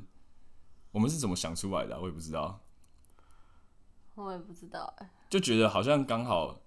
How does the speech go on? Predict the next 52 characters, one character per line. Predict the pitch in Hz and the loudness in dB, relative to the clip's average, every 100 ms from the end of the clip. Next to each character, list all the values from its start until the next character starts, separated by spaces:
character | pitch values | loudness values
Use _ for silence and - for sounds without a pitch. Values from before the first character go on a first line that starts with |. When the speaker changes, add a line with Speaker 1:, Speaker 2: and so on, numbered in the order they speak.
| - - | -18 -8
Speaker 1:
应 | 143 | 0
该 | 165 | 2
是 | |
说 | 151 151 | 4 4
就 | 147 | 4
是 | 139 | 2
找 | 101 | 4
我 | 98 | 4
们 | 90 | 4
这 | 98 | 2
个 | 104 | 0
同 | - 85 | -2 -2
温 | 92 98 | 0 0
层， | 85 76 | -4 -6
然 | 82 | -6
后 | 85 | -6
去 | 95 | -6
取 | 78 78 78 | -8 -6 -6
暖 | 76 | -6
这 | 87 | -4
样。 | 104 - - - - - - - - - 185 - - - - - | -6 -8 -16 -16 -14 -16 -16 -20 -16 -14 -14 -16 -18 -18 -16 -2
Speaker 2:
对 | 240 | 4
啊， | 202 165 - - | 6 4 -2 -6
确 | - 330 | 4 4
实 | 247 220 | 4 -2
听 | 247 240 | -2 0
我 | 190 | 0
们 | 170 | -2
的 | 170 175 | -6 -8
频 | 175 180 | -8 -6
道 | 185 190 | 0 0
好 | 175 | 0
像 | 185 | -8
也 | 196 | -10
是 | 175 | -10
那 | 175 | -10
个 | 175 - - | -10 -14 -14
年 | - - | -8 -8
龄 | 117 - | -8 -12
层。 | - - - - - | -10 -10 -8 -8 0
Speaker 1:
如 | 139 | 2
果 | 175 127 | 6 4
不 | 90 | 4
是， | 104 120 | -2 0
对 | 107 | 4
啊， | 98 113 | 4 4
因 | |
为， | 285 277 | 2 0
因 | 170 | 0
为 | |
我 | 175 196 | 2 4
们 | 277 277 | 2 2